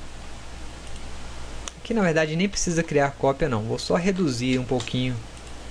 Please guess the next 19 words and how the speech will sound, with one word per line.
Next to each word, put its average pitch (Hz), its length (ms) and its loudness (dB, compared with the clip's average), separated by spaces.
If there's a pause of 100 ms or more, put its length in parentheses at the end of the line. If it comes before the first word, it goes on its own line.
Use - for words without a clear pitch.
(180)
e 123 80 4
aumentar 123 440 6
a 117 80 4
área 120 240 4
aqui 117 200 -4
desse 113 320 -2 (340)
objeto, 123 580 4 (400)
tá? 143 240 4 (1400)
Vou 117 80 4
aumentar 120 400 4
essa 123 240 2
área 120 180 4
aqui. 117 260 0 (480)
Vamos 131 200 4
deixar 127 280 4
o 123 40 4
fundo 123 360 2
totalmente 147 560 2
branco. 151 480 4